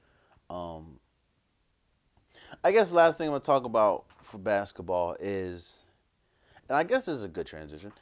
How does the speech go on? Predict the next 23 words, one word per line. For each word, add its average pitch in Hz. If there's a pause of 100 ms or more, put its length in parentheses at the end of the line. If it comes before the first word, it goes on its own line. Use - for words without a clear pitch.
(420)
U 147
S 214
A, 151
Team 214
U 196
S -
A 135
under 151
nineteen 131
team. 104
Uh, 98
they 101
won 131
the 139
gold 123
medal. 107 (480)
Uh, 98
I 113
don't 151
remember 139
who 151
they 147
beat, 110